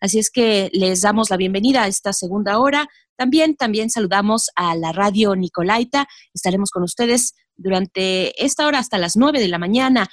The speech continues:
a través del ciento cuatro punto tres. Llegamos a Morelia en este acuerdo de Radio unam y la Radio Nicolaita. Un saludo a toda la comunidad de la Universidad Michoacana de San Nicolás de Hidalgo,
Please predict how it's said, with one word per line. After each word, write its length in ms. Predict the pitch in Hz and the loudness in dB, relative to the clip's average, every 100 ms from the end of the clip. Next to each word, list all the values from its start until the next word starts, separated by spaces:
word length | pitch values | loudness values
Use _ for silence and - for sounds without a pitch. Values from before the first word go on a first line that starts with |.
| _ | _
a 120 | - 185 | -6 0
través 300 | 185 220 233 | 2 2 0
del 120 | 214 | 0
ciento 400 | - 240 240 220 | 0 0 0 -2
cuatro 300 | 233 226 214 | -2 -2 -4
punto 320 | - 247 240 | -2 -2 -2
tres. 220 | - 254 | -2 -4
Llegamos 420 | 196 196 208 220 - | -2 -2 -2 -2 -4
a 60 | |
Morelia 520 | 175 190 240 262 294 - - - | -4 -2 0 0 0 -4 -16 -10
en 140 | - 196 | 0 2
este 320 | 214 - 214 | 2 0 0
acuerdo 600 | - 185 226 214 214 214 - | 0 0 0 2 2 2 0
de 320 | 175 180 127 | -2 -2 -2
Radio 300 | 185 196 190 | 0 0 0
unam 240 | 196 208 | 0 0
y 60 | 196 | 0
la 120 | 175 | -2
Radio 240 | 170 196 185 | -2 -2 -2
Nicolaita. 540 | 175 180 208 226 214 | -2 -2 -2 -2 -4
Un 60 | 190 | -4
saludo 420 | 185 190 202 202 | -4 -4 -2 -2
a 60 | 196 | -2
toda 200 | 208 196 | -2 -4
la 100 | 185 | -4
comunidad 500 | 185 175 190 226 240 - - - | -8 -4 0 0 -2 -8 -20 -4
de 160 | 190 | 2
la 180 | 190 180 | 2 2
Universidad 480 | 202 196 190 196 214 | 2 0 0 2 4
Michoacana 460 | 240 240 175 220 233 | 4 2 0 0 0
de 80 | 208 | 0
San 180 | 185 | -2
Nicolás 460 | 185 - 196 226 196 | -2 0 0 2 2
de 60 | 202 | 0
Hidalgo, 560 | 185 220 233 226 196 | 0 0 0 -2 -6